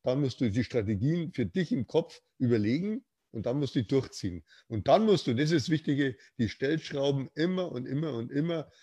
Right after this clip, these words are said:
so nachziehen, dass du dann auch wirklich da bist, wo du hin möchtest. Und das dauert Zeit. Und zum Zeitthema von Flo möchte ich auch noch was sagen.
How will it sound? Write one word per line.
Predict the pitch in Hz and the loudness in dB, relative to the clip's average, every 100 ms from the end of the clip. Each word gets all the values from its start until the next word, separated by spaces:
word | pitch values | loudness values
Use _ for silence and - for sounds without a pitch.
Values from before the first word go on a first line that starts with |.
| _ | _
so | - 170 190 | 6 8 8
nachziehen, | 123 123 151 - - 208 240 269 - _ _ _ _ | 6 2 0 -6 -4 -2 -2 -4 -8 _ _ _ _
dass | 131 123 | -4 -2
du | 131 | 0
dann | 127 120 | 2 2
auch | 98 | 2
wirklich | 135 175 196 - | 2 2 -2 0
da | 110 | 0
bist, | 127 156 160 | 2 0 -2
wo | |
du | 139 | 0
hin | 156 185 | 2 2
möchtest. | 123 98 - - - _ | 0 -2 -8 -14 -16 _
Und | - 101 | -12 -8
das | 127 - | -8 -4
dauert | 107 117 104 - | 2 2 2 -2
Zeit. | 110 110 95 - _ _ - - _ | -2 0 -2 -8 _ _ -20 -20 _
Und | 127 123 120 | 2 2 2
zum | - 127 117 | 0 0 0
Zeitthema | - 139 185 - 175 151 - 160 170 165 151 139 | 0 2 2 -2 -6 -6 0 0 2 -2 -2 -6
von | - 123 | -4 0
Flo | 143 | 2
möchte | 156 135 | 2 0
ich | 123 | -2
auch | |
noch | 165 160 | 0 0
was | 139 | 0
sagen. | - 147 151 151 | 0 0 0 -4